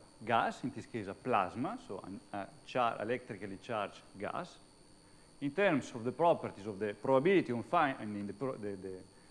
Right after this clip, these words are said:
uh, what, of the probability of finding the particles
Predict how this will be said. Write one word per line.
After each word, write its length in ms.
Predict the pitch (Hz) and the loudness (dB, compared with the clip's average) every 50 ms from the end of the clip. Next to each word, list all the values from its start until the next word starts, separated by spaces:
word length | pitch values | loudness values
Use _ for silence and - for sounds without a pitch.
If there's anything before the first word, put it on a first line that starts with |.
| - - - - _ - | -20 -20 -20 -20 _ -12
uh, 40 | 98 95 95 95 98 - - - - - | -10 -8 -8 -8 -8 -10 -12 -14 -12 -8
what, 160 | - 120 127 - - - - - - - 107 - - - - | -6 -6 -6 -6 -10 -14 -14 -12 -12 -12 -10 -10 -10 -8 -6
of 100 | 123 - - - - - - - - - - | -6 -6 -6 -10 -20 -20 -20 -16 -14 -12 -8
the 60 | 117 | -8
probability 500 | 110 - 147 151 147 170 180 165 127 - | -2 2 2 2 4 4 4 4 4 2
of 100 | 147 113 | 0 -2
finding 540 | - - 170 165 160 147 131 113 107 98 90 - - - - - - - - - | 0 2 2 4 4 4 2 2 0 -2 -6 -8 -12 -16 -18 -20 -20 -20 -12 -2
the 260 | 123 160 147 131 - - - - | 2 4 4 4 2 -2 -8 2
particles 840 | - 165 165 160 160 165 - 175 - 180 196 208 214 202 - - | 4 6 8 8 6 4 0 -4 0 2 0 0 0 -2 -8 -14